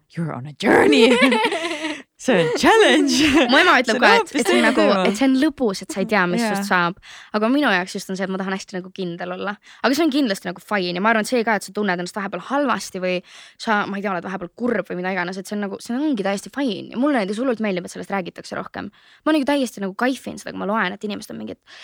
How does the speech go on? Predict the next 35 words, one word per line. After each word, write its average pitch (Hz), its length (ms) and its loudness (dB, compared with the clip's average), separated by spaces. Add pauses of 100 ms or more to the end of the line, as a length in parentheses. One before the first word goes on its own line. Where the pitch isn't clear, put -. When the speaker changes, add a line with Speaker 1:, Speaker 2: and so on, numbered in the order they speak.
(120)
Speaker 3:
"It's 247 160 0
okay 277 260 0
to 240 60 0
be 214 80 -8
sad." 233 480 -6
Ja 196 140 -14
see, - 20 -20 (160)
it 233 80 -2
is. - 560 -4
Nagu 202 240 -10
Speaker 2:
Mhm. 247 80 -10
Speaker 3:
ongi 269 400 -2
okei. 220 480 -6 (320)
Ja 233 80 -4
nagu 254 160 0
mõni 302 160 2
päev 277 160 -2
on 233 160 -4
okei 277 240 -2
olla 233 160 -2
vihane 196 400 -2
ja 180 80 -4
mõni 233 160 -2
päev 214 160 -6
on - 100 -8
ok, - 220 -10
kui 202 80 -8
sa 226 80 -6
reaalselt 233 240 -8
ei 311 80 -2
tahagi 214 180 -2
voodist 190 300 -4
püsti - 240 -18
tõusta. - 300 -12 (540)
Nagu, 254 160 -2